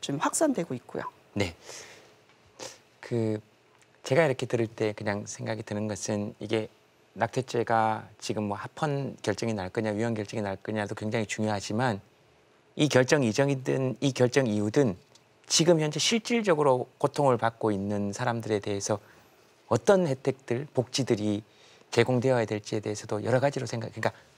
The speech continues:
Speaker 2: 아이를 낳겠다고 결정을 하든 아니면 반대의 결정을 하든 이분들이 어디 가서 상담도 받고 특히나 십 대에게는 굉장히 중요하겠다라는 생각이 들어요.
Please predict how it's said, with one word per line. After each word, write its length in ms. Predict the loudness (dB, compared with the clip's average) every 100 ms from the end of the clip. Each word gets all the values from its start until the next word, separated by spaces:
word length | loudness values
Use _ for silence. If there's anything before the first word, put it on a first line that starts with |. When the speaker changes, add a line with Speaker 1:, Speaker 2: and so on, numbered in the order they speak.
| 0
Speaker 2:
아이를 300 | 2 4 2
낳겠다고 420 | 0 -2 0 0
결정을 380 | -2 -6 -8 -8
하든 220 | -14 -16 -20 _ _ -16 -6
아니면 340 | -2 2 2
반대의 360 | 0 2 4 4
결정을 340 | 2 -4 -6 -8
하든 200 | -10 -12 -12 -20 _ _ _ _ 0
이분들이 320 | 2 4 4
어디 140 | 4
가서 160 | 2 0
상담도 340 | 0 0 -2
받고 180 | -4 -6 -10
특히나 260 | -4 -4
십 240 | -2 -6 2
대에게는 520 | 2 2 -2 -6 -8 -14 -20 -20 -20 _ _
굉장히 380 | -2 0 2 0
중요하겠다라는 880 | 0 -2 -2 -4 -10 -10 -8 -8 -8
생각이 340 | -8 -8 -8
들어요. 320 | -10 -8 -8